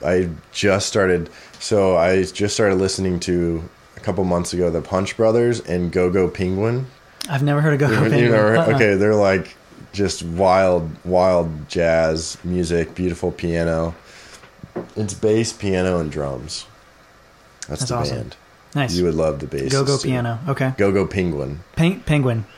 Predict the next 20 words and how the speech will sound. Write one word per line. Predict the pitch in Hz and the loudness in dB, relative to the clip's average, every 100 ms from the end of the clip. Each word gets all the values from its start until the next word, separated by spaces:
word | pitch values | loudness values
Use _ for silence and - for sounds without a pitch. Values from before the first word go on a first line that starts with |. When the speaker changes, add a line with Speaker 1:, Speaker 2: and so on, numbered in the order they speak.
| - | -8
Speaker 2:
Piano. | 135 113 | -4 2
Speaker 1:
Very | 107 104 | 4 4
Speaker 2:
<laughs> | |
Speaker 1:
strange | - 101 95 92 | 2 2 2 2
name. | 87 80 80 - - | 0 0 -4 -10 -4
But | 104 117 | 0 4
it's | 113 | 4
Speaker 2:
Go-Go | 170 139 | 4 4
Speaker 1:
funny. | 143 104 | 4 4
Speaker 2:
Penguin. | 113 110 85 | 2 2 0
Speaker 1:
I, | 98 | 0
yeah, | 110 101 | 4 4
I | |
have | 104 104 | 4 4
a | 98 | 2
playlist | - 101 98 90 95 | 2 2 2 2 0
of | 82 - - | -4 -6 -4
Punch | 92 85 | -2 0
Brothers | 92 87 85 78 | 0 2 2 -2
and | 80 78 | -4 -6